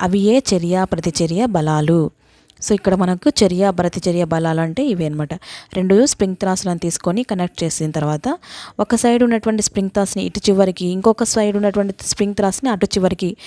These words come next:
మనం ఒకే సమాన బలంగా లాగినట్లయితే రెండు సమాన రీడింగులు సూచిస్తాయి. At the same time రెండు వ్యతిరేక దిశలో కదులుతాయి అన్నమాట. So, అవే మనకి చర్య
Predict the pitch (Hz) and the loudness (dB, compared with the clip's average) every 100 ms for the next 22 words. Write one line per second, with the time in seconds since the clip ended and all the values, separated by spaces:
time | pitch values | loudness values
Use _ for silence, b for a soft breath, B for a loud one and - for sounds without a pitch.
0 | B B B - 202 202 202 196 247 254 | B B B -2 0 2 0 0 2 4
1 | 269 82 - 208 214 220 220 196 190 190 | 2 0 -2 0 0 0 0 0 0 0
2 | 180 180 180 196 180 185 170 254 381 b | 0 0 0 0 -2 -2 -2 -2 -4 b
3 | b b - 240 285 294 208 202 220 214 | b b -4 0 2 2 0 2 2 2
4 | 202 190 190 185 185 180 220 262 196 190 | 2 0 2 0 0 -2 0 0 0 -2
5 | 202 202 208 247 381 B B B - 208 | 0 -2 0 -2 -4 B B B -4 0
6 | 240 247 196 208 240 240 202 214 214 311 | 2 2 0 2 2 2 2 2 2 2
7 | 427 - 190 190 180 170 160 165 160 - | 0 -4 -2 0 0 -2 -2 -4 -4 -8
8 | _ b b b b _ _ - 226 196 | _ b b b b _ _ 0 2 4
9 | 254 247 220 - 285 214 202 208 | 2 2 0 -2 0 2 2 2